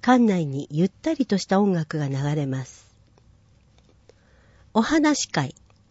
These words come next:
入場無料。子供のお話会。幼児から小学生対象。毎週土曜日、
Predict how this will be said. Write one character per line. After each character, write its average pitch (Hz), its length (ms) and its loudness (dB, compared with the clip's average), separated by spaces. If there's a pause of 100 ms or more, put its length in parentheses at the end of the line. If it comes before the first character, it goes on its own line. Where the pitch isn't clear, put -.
(180)
入 180 220 4
場 208 260 2
無 170 160 -2
料。 143 320 -4 (880)
子 202 140 2
供 294 240 8
の 311 100 4
お 285 40 2
話 247 440 2
会。 135 280 -6 (680)
幼 294 180 4
児 208 120 0
か 160 160 -4
ら 143 140 -2
小 262 220 4
学 294 180 0
生 170 220 -2
対 151 220 -4
象。 135 360 -6 (1000)
毎 277 220 4
週 294 260 0
土 254 140 6
曜 247 220 4
日、 143 240 -6